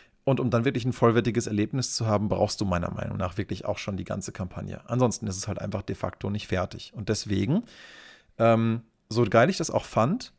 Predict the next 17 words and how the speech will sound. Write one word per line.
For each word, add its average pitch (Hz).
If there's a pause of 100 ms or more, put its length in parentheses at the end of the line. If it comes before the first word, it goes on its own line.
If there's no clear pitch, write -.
so 131
frustriert -
war -
ich 127
natürlich 147
am 123
Ende 139
dann 117
auch 120
zu -
merken, 117
hups, -
hier 107
fehlt 131
ja 104
ein 98
Akt. -